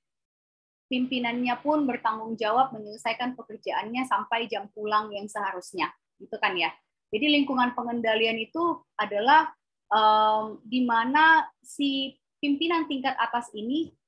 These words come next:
memberikan contoh yang baik, yang memang berkomitmen untuk selalu,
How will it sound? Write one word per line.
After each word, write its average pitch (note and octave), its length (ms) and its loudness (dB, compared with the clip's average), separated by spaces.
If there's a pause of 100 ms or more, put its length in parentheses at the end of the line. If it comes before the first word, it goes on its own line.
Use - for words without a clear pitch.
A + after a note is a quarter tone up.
(120)
memberikan A#3+ 560 -4
contoh B3 480 -2 (320)
yang A3+ 400 -2 (160)
baik, G#3 400 -2 (400)
yang A#3 240 2
memang A#3+ 320 -2
berkomitmen B3 880 0 (240)
untuk B3+ 560 -2
selalu, B3+ 720 0